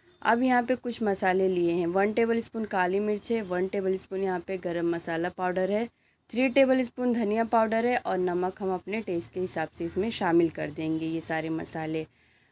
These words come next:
मैं यहाँ पे दो सौ ग्राम दही ली हूँ, तो दही भी इसमें हम शामिल कर देंगे। अब यहाँ पे हम अदरक और लहसुन का पेस्ट लिए हैं। ये थ्री टेबलस्पून अदरक और लहसुन का पेस्ट है, इसमें हम ये भी शामिल कर देंगे।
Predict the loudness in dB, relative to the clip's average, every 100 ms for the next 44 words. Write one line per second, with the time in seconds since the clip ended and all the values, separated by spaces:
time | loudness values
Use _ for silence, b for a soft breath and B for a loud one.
0 | -6 0 4 4 4 2 2 4 4 4
1 | 4 4 2 2 2 2 4 4 2 2
2 | 0 -2 -6 _ _ _ _ _ -6 -2
3 | 2 6 6 6 4 0 2 0 2 2
4 | 2 2 2 0 2 0 2 2 0 _
5 | _ _ _ _ _ 4 6 6 4 2
6 | 0 0 2 0 0 0 0 0 -2 0
7 | 0 2 0 0 -2 0 -2 -2 -2 0
8 | 2 2 0 2 0 2 0 2 2 0
9 | 0 -2 -4 -6 -4 0 2 2 0 0
10 | -2 -2 -2 -2 -4 -4 -6 -6 -6 -6
11 | -6 _ -14 -6 -2 0 2 0 0 -4
12 | -6 -6 -2 -2 -2 -4 -6 -6 -6 -6
13 | -6